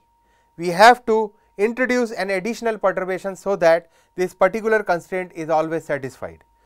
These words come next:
So, what I just said is R three, R three places an additional, an additional restriction.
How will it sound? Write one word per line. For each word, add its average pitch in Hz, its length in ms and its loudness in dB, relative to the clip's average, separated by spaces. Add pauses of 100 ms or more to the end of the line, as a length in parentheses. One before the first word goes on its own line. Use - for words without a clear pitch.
(460)
So, 214 440 6 (360)
what 220 180 4
I 254 100 6
just 226 260 2
said 202 200 2
is 196 300 -2 (640)
R 233 280 10
three, 214 420 -6 (1080)
R 202 240 10
three 208 260 -6
places 202 760 2 (1600)
an 160 400 0 (640)
additional, 208 680 0 (1600)
an 143 260 -10
additional 190 640 -4 (1120)
restriction. 151 680 -6